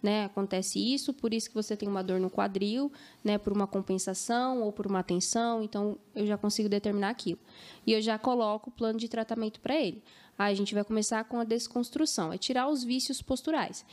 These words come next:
Então, começar com uma liberação miofascial, com uma postura analítica, é, vamos iniciar ali com, com uma hóstia, eu já coloco um plano de tratamento pra ele. E depois disso eu vou entrar com a construção, que aí é as posturas do R P G em si,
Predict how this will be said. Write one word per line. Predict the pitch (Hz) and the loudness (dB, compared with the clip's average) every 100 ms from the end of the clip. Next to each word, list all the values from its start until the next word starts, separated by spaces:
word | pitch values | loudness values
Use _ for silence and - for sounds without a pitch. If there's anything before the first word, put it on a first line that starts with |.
| - - - | -20 -20 -4
Então, | 220 226 220 | 0 2 0
começar | 220 208 208 | -2 -4 -6
com | 202 | -4
uma | |
liberação | 196 190 190 185 | -2 -2 -2 -2
miofascial, | 180 180 190 - 220 220 208 202 | -2 -2 -2 2 2 2 2 0
com | - | -2
uma | 202 190 | -4 -4
postura | 196 - 190 | -6 -6 -4
analítica, | 185 175 190 220 214 - - 214 208 - - - - | -2 0 2 2 0 -4 0 0 -2 -8 -20 -10 0
é, | 196 196 185 185 180 170 - | 2 2 2 0 0 -4 -6
vamos | 202 202 202 | -2 2 2
iniciar | 196 202 - 202 | 2 2 2 2
ali | 185 185 | 2 0
com, | - 190 180 - | -2 -4 -4 -10
com | - 190 | -4 0
uma | 180 170 | 2 4
hóstia, | 208 220 214 208 - 208 | 2 2 0 -2 -2 0
eu | 208 | 2
já | 208 | 2
coloco | 214 202 185 196 220 208 | 0 2 0 -2 -8 -6
um | 214 | -2
plano | 208 202 | 0 0
de | - | 0
tratamento | 202 196 196 185 - | -2 0 0 -2 0
pra | 254 | 0
ele. | 208 - - - - - - - - | 0 -2 -14 -20 -20 -20 -20 -8 0
E | 240 | 2
depois | 277 277 233 247 277 | 2 2 2 2 0
disso | - 226 233 269 | 0 0 2 2
eu | |
vou | 240 | 2
entrar | 240 233 214 196 226 | 0 0 0 0 -2
com | - 247 | -2 -2
a | |
construção, | 247 254 247 - 320 - 302 160 196 | 0 -2 -2 0 0 2 0 -2 -4
que | - | -2
aí | 214 214 | 0 0
é | 247 | -4
as | 269 | -4
posturas | 269 247 220 202 | -6 -4 -2 0
do | 196 | 2
R | 185 190 | 0 0
P | 202 196 | 2 2
G | 175 | 2
em | 170 | 0
si, | 208 - 240 220 | 0 0 0 0